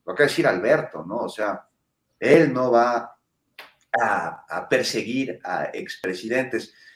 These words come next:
Pero bueno, la cuarta transformación también se tiene que dar a través de la separación de poderes. Entonces cae en la cancha de las autoridades de impartición y procuración de justicia poder seguir el cauce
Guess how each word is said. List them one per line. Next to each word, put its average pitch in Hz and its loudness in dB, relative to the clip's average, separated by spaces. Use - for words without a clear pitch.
Pero 135 2
bueno, 214 4
la 117 4
cuarta 151 2
transformación 117 -4
también 127 -2
se 120 -8
tiene 120 -6
que 107 -4
dar 110 4
a 117 0
través 98 -2
de 110 -2
la 85 -2
separación 80 -8
de 92 -10
poderes. 87 -6
Entonces 92 -10
cae 135 4
en 101 -6
la 90 0
cancha 110 -2
de 95 -4
las 90 -2
autoridades 95 0
de 82 -4
impartición 87 -4
y 120 -10
procuración 107 -2
de 113 0
justicia 107 -6
poder 123 4
seguir 135 0
el 131 0
cauce 127 2